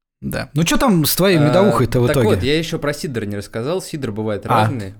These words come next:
Speaker 2: Он бывает, э, сухой, э, как вино.
Speaker 1: А, ну, и-, или как шампанское, да? Есть же сухое
Speaker 2: Да,
Speaker 1: шампанское.
Speaker 2: и он есть игристый, тихий, сладкий, полусладкий.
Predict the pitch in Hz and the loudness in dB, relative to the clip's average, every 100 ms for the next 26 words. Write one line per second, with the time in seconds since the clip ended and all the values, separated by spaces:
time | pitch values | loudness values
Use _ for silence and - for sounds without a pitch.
0 | - 120 120 120 117 110 104 - - 101 | -8 -6 -4 -2 -2 -4 -6 -14 -14 -12
1 | 101 - 120 - 95 113 156 _ _ 104 | -10 -8 -8 -6 -4 -4 -8 _ _ -12
2 | 101 98 - 104 110 110 110 87 - _ | -10 -8 -8 -10 -6 -4 -4 -8 -14 _
3 | _ _ 135 113 139 165 160 165 160 196 | _ _ 0 2 2 2 2 2 2 2
4 | 185 - 180 - 165 123 - 113 104 156 | 2 2 2 2 2 2 0 0 2 2
5 | 156 110 110 - 120 - 165 147 - 113 | 2 2 0 -2 -2 0 2 2 2 2
6 | 127 107 107 127 143 131 131 - 117 107 | 4 2 0 -2 -2 -2 -4 -4 -6 -6
7 | 113 151 - 101 87 120 156 - 107 - | -4 -6 -8 -10 -8 -6 -6 -8 -10 -6
8 | 104 131 135 101 101 98 - 107 127 - | -6 -6 -6 -10 -8 -8 -6 -6 -6 -8
9 | 98 | -12